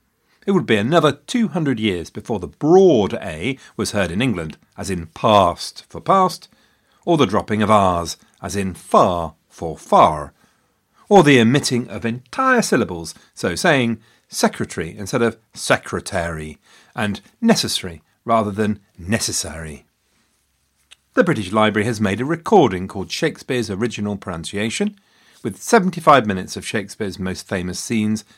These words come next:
speeches and sonnets, all performed in the pronunciation of the Elizabethan era. Some say the C D sounds like a mix of American and Irish English,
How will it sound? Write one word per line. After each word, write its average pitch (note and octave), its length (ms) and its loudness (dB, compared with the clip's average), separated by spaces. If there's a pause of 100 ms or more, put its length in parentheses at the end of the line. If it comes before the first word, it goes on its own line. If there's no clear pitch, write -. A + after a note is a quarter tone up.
speeches E3 480 -2
and C3+ 80 -6
sonnets, E2+ 380 -4
all A#3 240 2
performed G2+ 480 -6 (260)
in F#2 120 -4
the G2 60 -2
pronunciation F#2+ 840 -4
of G2+ 200 -14
the B2 120 0
Elizabethan G#2+ 720 -6
era. C#3+ 400 -2 (1200)
Some B3 260 4
say G#2 200 2
the G2 100 -6
C A2 220 -2
D G#2+ 120 -2
sounds G#2 280 -4
like G2 160 -8
a F#2 60 -6
mix - 340 -6
of F2 80 -14
American B2+ 460 -2
and F2 120 -8
Irish B2+ 320 -4
English, A2+ 380 -4